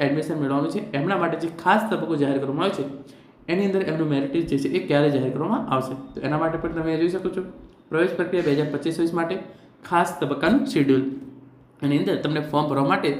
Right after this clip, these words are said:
ત્રણ તારીખ સુધીનો સમય આપવામાં આવેલો હતો અને જે વિદ્યાર્થીઓ ચોઇસ બદલવા માંગતા હતા, જે એમને તબક્કા એક અને બેની અંદર એડમિશન ના મળ્યું એમના માટે ચાર સાત બે હજાર પચીસ સુધીમાં એમને પણ જે છે એ ચોઇસ બદલવાની તક આપવામાં આવેલી હતી.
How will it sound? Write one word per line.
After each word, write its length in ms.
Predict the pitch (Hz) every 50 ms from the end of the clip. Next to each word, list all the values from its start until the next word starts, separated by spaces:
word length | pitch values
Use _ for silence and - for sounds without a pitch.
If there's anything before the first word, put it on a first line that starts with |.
| - - - - - - -
ત્રણ 200 | - 151 156 143 147
તારીખ 200 | 151 147 147 - 143
સુધીનો 200 | 135 143 151 151 147
સમય 220 | - 139 151 165 160
આપવામાં 280 | 160 170 170 170 170
આવેલો 160 | 170 170 175 170
હતો 80 | - - - - - -
અને 100 | 139 143 139
જે 80 | 170 208 208
વિદ્યાર્થીઓ 400 | 160 - 147 143 143 147 175 214 285 - - - - - - - - - - - - - _ _ - - - - - _ - - - -
ચોઇસ 200 | 165 175 202 214 214
બદલવા 280 | 160 151 156 156 151 147 147
માંગતા 220 | 139 - - 190 214
હતા, 180 | - 151 - -
જે 60 | 147 147
એમને 140 | 147 175 214 - - - -
તબક્કા 340 | 147 147 151 147 165 156 151 160
એક 120 | 170 165 165 160
અને 80 | 151 143
બેની 180 | 139 135 143 143
અંદર 120 | 147 185 165 147 139
એડમિશન 320 | 127 143 151 147 151 143 143
ના 100 | 151 165 170
મળ્યું 220 | 175 160 147 143 139
એમના 180 | 147 151 156 190
માટે 180 | 202 - 143 135 - - - - - - - - -
ચાર 160 | 151 151 151 151 151
સાત 120 | 151 139 143
બે 40 | 143 143
હજાર 120 | 147 147 -
પચીસ 220 | 143 139 - 151 -
સુધીમાં 320 | 147 139 151 170 185 202 - - -
એમને 140 | 139 147 165 165
પણ 140 | 170 175 160 147
જે 60 | 143 143
છે 60 | 160 - -
એ 20 | - -
ચોઇસ 180 | 147 143 151 147 -
બદલવાની 380 | 160 147 156 160 165 160 160 165
તક 120 | 165 160 170
આપવામાં 300 | 160 160 175 170 170 170
આવેલી 180 | 170 175 175 175
હતી. 140 | 196 214 -